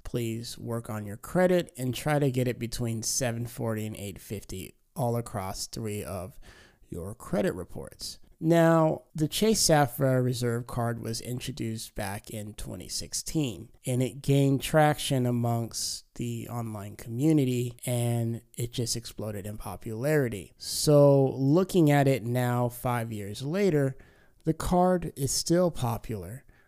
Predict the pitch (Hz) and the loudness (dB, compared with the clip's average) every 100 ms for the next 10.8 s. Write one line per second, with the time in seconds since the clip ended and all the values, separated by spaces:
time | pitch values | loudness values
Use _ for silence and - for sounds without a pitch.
0 | _ - 151 143 156 165 151 143 127 131 | _ 0 6 10 10 10 6 4 2 0
1 | 127 120 - 127 135 143 135 135 131 120 | 0 0 -4 0 2 4 4 6 6 4
2 | 117 - 160 160 139 117 113 110 101 - | 2 4 4 4 4 0 -4 -4 -4 -6
3 | - 127 117 110 - 120 117 113 110 - | -6 -4 -6 -6 -4 -2 -2 -2 -4 -6
4 | 110 110 113 - - 113 101 - 107 - | -6 -6 -6 -6 -6 -6 -4 -4 -4 -2
5 | - 170 127 123 - - - - _ _ | 2 2 2 0 -6 -16 -20 -20 _ _
6 | _ _ - 127 120 127 123 - _ _ | _ _ -4 -2 0 0 0 -4 _ _
7 | - 110 104 160 170 71 - - 117 131 | -8 -6 -2 0 0 -4 -12 -10 -4 0
8 | 160 - - 139 127 117 117 113 113 117 | 0 0 2 2 2 -2 -4 -4 -4 -6
9 | - 117 104 104 117 139 - 151 - 139 | -8 -8 -6 -8 -10 -14 -14 -12 -2 2
10 | 151 143 - 98 101 - 123 | 2 0 -2 -6 -6 -6 -6